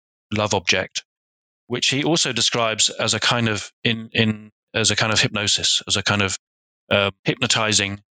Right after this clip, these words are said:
of the subject through this kind of framed image. So there are points in the En sortant du cinéma essay and the seminar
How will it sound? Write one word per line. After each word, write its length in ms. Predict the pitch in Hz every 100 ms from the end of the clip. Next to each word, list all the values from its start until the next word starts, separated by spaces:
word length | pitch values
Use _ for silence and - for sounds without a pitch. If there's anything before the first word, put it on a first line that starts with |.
| _ _ _ _ _ _ _ -
of 160 | 113 101
the 100 | 98
subject 560 | 113 104 107 104 - -
through 340 | - - 127 117
this 240 | 113 -
kind 140 | 120
of 60 | 110
framed 520 | - 117 117 113 107
image. 540 | - 113 92 - - -
So 320 | - 117 113 - _ _ _ _ _ _ _ _ -
there 120 | 117
are 40 |
points 420 | 120 - 135 127 -
in 200 | 113 110
the 300 | 107 107 - _ _ -
En 60 | 104
sortant 380 | - 101 110
du 60 | 104
cinéma 460 | - 113 104 101 104
essay 380 | 104 - 107 113
and 320 | 104 107 104
the 160 | 101 98
seminar 560 | - 113 110 101 98